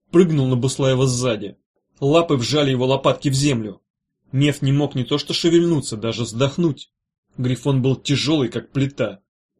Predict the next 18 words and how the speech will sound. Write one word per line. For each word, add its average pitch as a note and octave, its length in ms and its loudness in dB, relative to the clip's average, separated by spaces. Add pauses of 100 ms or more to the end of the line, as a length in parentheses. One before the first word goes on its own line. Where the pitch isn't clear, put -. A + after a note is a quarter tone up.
Меф C3+ 260 2
слышал C3+ 380 -4
яростный B2 440 0
клекот C#3+ 480 0
и D3+ 60 -8
щелканье B2 560 -2
клюва. B2+ 460 -4 (800)
Фенгус D3 600 -2
и C#3+ 100 0
Ани C#3+ 480 -4
отогнали C#3 520 0
Грифона C#3 560 -4
и C#3+ 60 -4
заломили C3 480 0
Мефу B2+ 340 -4
руки A#2 220 -6
за A2+ 200 -2
спину. - 400 -14